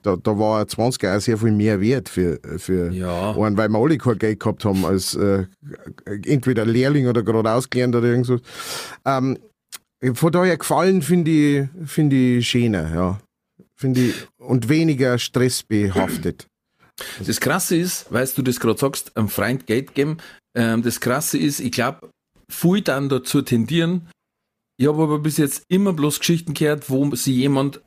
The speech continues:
Speaker 2: bei einem Bekannten Geld geliehen hat. Und ganz ehrlich, sagen wir doch mal ehrlich, wann leih ich mir bei einem Bekannten Geld?
Speaker 1: Ja.
Speaker 2: Wenn ich nirgendwo anders eins krieg.
Speaker 1: Ja.
Speaker 2: Und dann muss ich mich fragen, warum kriege ich denn keins mehr?
Speaker 1: Ja.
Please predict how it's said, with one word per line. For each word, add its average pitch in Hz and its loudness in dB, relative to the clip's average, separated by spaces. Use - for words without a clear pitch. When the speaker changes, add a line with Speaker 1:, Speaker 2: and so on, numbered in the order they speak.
Speaker 2:
bei 117 0
einem 120 0
Bekannten 143 -2
Geld 123 -2
geliehen 123 2
hat. 113 -4
Und 117 -12
ganz 139 0
ehrlich, 127 0
sagen 123 0
wir 120 2
doch 113 0
mal 113 0
ehrlich, 107 -4
wann 120 0
leih 113 0
ich 123 2
mir 117 2
bei 101 -2
einem 107 -2
Bekannten 107 -4
Geld? 90 -4
Speaker 1:
Ja. 104 -4
Speaker 2:
Wenn 123 0
ich 135 2
nirgendwo 131 0
anders 120 0
eins 107 -2
krieg. 123 -2
Speaker 1:
Ja. 101 -2
Speaker 2:
Und 120 -2
dann 127 0
muss 131 0
ich 131 0
mich 127 0
fragen, 131 0
warum 135 2
kriege 117 -2
ich 98 0
denn 95 -2
keins 85 -6
mehr? - -14
Speaker 1:
Ja. 95 -4